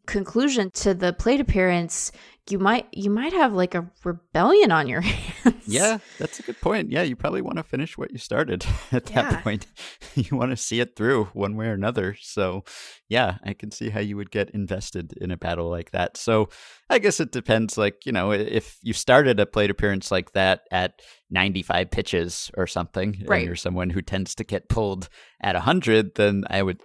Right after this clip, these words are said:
Speaker 2: think in this era where managers tend to be quite sensitive to that, if you really did, I mean, if you were at, <laughs> you know, one fifteen or something and the plate appearance is still going, then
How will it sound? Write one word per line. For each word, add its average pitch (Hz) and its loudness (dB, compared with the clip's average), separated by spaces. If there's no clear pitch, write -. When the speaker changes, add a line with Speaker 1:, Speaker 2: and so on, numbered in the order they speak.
Speaker 2:
think 104 0
in 92 -2
this - -8
era 101 2
where 85 -6
managers 87 -8
tend 87 -6
to - -10
be 104 -12
quite - -8
sensitive 113 -2
to 110 0
that, 113 6
if 117 -6
you 156 -2
really 110 2
did, 123 2
I 95 4
mean, 95 -2
if - -8
you 101 -2
were 98 2
at, 101 0
<laughs> - -20
you 95 -4
know, - 0
one 117 0
fifteen - -2
or 104 0
something 107 0
and 101 0
the 110 -10
plate 110 2
appearance 107 0
is 101 -4
still 101 -2
going, 98 4
then 90 -4